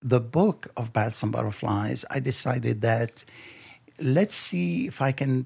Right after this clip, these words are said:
place him somewhere where no humans are, where he can be,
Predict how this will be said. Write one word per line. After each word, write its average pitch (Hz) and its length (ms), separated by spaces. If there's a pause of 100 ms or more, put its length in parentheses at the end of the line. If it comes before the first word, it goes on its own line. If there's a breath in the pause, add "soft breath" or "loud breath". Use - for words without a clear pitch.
place 190 420
him 131 200
somewhere 120 760 (520 loud breath)
where 135 480 (800)
no 143 420
humans 127 720 (100)
are, - 460
where 123 320
he 135 220
can 135 280
be, 127 480